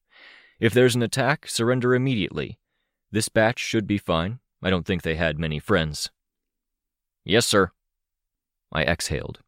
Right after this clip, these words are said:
a heavy feeling in my stomach. We'd chattered and chatted and talked drama and war wounds earlier, and now, now nothing. Well, not quite.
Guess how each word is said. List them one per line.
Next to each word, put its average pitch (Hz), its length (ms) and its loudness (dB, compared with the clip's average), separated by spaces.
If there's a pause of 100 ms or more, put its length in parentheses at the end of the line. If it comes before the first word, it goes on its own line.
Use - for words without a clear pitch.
(160)
a 87 120 0
heavy 90 300 0
feeling 78 420 -2
in 65 100 -8
my 67 140 -4
stomach. 69 540 -6 (1200)
We'd 113 380 2
chattered 98 500 0
and 85 240 -4
chatted 92 420 0
and 85 260 -2
talked - 380 -2
drama 110 360 2
and 98 260 -2
war 117 320 4
wounds 76 380 -4
earlier, 80 560 -2 (120)
and 73 240 -6
now, 120 440 -2 (760)
now 110 240 -2
nothing. 95 500 -2 (840)
Well, 80 400 0
not 78 320 -4
quite. - 380 -6